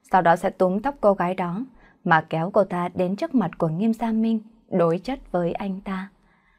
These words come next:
Nếu anh ta thực sự có can đảm bắt cá hai tay mà làm chuyện có lỗi với cô, cô tuyệt đối sẽ không dễ dàng tha thứ cho anh ta. Tuyệt đối không. Lâm Vũ Phi tỉnh lại.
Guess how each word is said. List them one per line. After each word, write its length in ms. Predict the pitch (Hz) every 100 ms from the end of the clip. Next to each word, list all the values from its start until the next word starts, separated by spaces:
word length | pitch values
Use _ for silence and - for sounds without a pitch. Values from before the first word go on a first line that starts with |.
| _ _
Nếu 360 | 185 170 165 196
anh 200 | 208 185
ta 120 | 185
thực 180 | 170 170
sự 220 | - 160
có 80 | 185
can 240 | 180 180
đảm 220 | 175 156 151
bắt 180 | 247
cá 120 | - 180
hai 260 | 214 220
tay 240 | 214 214 220 _ _ _
mà 180 | 226 226
làm 200 | 214 208 208
chuyện 260 | 214 208
có 120 | 214
lỗi 220 | 226 240 269
với 220 | 247 214 262
cô, 280 | - 277 277 - _ _ _
cô 140 | 190 170
tuyệt 200 | 170 -
đối 280 | 170 170 214
sẽ 80 | 202
không 200 | 185 175
dễ 160 | 175
dàng 260 | 262 202 160
tha 160 | - 170
thứ 240 | 175 175 220
cho 120 | -
anh 140 | 214 185 -
ta. 240 | 185 180 _ _ _ _ _
Tuyệt 220 | - 170 -
đối 500 | - 170 160 165 240 - -
không. 180 | 180 165 - _ _ _ _ _ _ _ _ _ _ _ _ _ _ _ -
Lâm 200 | 190 175
Vũ 120 | 180
Phi 260 | 190 180
tỉnh 300 | 175 185 165
lại. 240 | 160 156